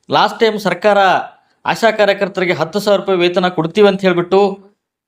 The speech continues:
ಮಾನ್ಯ ಆರೋಗ್ಯ ಸಚಿವರು ಮತ್ತು ಮಾನ್ಯ ಮುಖ್ಯಮಂತ್ರಿಗಳು ಇಬ್ಬರೂ ಸಹಿತ ಒಪ್ಪಿಕೊಂಡು ನಮ್ಮನ್ನ ಅವತ್ತು ಆಶ್ವಾಸನೆ ಕೊಟ್ಟು ಅಲ್ಲಿಂದ ಕಳಿಸಿದ್ರು.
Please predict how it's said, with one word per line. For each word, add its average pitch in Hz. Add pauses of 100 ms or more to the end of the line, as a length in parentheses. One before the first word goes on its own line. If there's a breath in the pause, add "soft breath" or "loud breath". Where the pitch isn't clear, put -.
(640)
ಮಾನ್ಯ 180
ಆರೋಗ್ಯ 196
ಸಚಿವರು 202
ಮತ್ತು 196
ಮಾನ್ಯ 175
ಮುಖ್ಯಮಂತ್ರಿಗಳು 196
ಇಬ್ಬರೂ 170
ಸಹಿತ 214
ಒಪ್ಪಿಕೊಂಡು 190 (360 soft breath)
ನಮ್ಮನ್ನ 196
ಅವತ್ತು 180
ಆಶ್ವಾಸನೆ 208
ಕೊಟ್ಟು 190
ಅಲ್ಲಿಂದ 185
ಕಳಿಸಿದ್ರು. 175